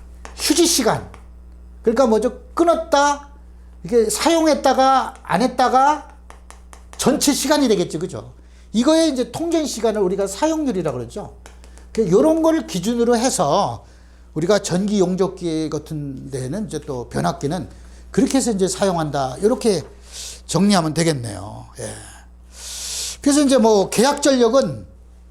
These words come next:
계약 전력은, 어?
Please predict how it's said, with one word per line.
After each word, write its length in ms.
계약 280
전력은, 640
어? 200